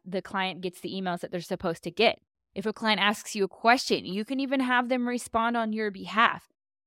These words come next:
V As will often do this, but the business, the benefit of having an online business manager do this instead of a V A is because an O B M is able to think on a more high level than a V A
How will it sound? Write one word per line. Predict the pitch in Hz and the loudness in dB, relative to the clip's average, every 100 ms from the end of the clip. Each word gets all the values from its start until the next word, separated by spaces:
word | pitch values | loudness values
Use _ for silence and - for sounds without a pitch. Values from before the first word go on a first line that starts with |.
| _ 185 | _ -8
V | 185 285 349 | 2 6 6
As | - 233 254 330 | 6 4 4 -2
will | 330 - | -4 0
often | 240 294 330 330 | 2 2 0 0
do | 330 339 | 0 2
this, | 359 359 | 0 -2
but | 240 | -4
the | - | -4
business, | 208 208 226 254 - | -2 -2 0 -2 -4
the | 214 233 | 2 2
benefit | 190 240 277 269 277 | 4 2 2 0 0
of | 240 | 0
having | - 226 220 220 | 0 -2 0 -4
an | - 202 | -4 -6
online | 196 208 208 190 190 | -4 -4 0 -2 0
business | 190 233 208 - | 0 0 -4 -2
manager | 233 339 339 294 | -2 0 -2 -4
do | 233 254 | -4 -6
this | 247 247 | -6 -6
instead | 233 226 214 | -4 -2 -2
of | |
a | 202 | -2
V | 185 180 170 | -4 -10 -4
A | 247 247 247 - _ _ | 0 2 0 -6 _ _
is | 208 | -6
because | 202 220 214 202 | -6 0 0 0
an | 208 | -2
O | - 202 | 0 0
B | 202 208 | 2 2
M | 262 262 | 2 0
is | 247 214 - | 2 -2 2
able | 226 254 330 339 | 0 2 0 0
to | 302 254 | -4 -6
think | - 254 254 240 _ | -4 -2 -2 -2 _
on | 226 226 | -2 0
a | 220 | 2
more | 214 214 220 226 | 2 6 6 6
high | - 226 208 | 4 2 2
level | 196 180 196 285 349 | 0 -2 -2 -2 -2
than | 339 | -2
a | 330 285 | -4 -4
V | 294 277 | -2 0
A | 233 269 | 2 2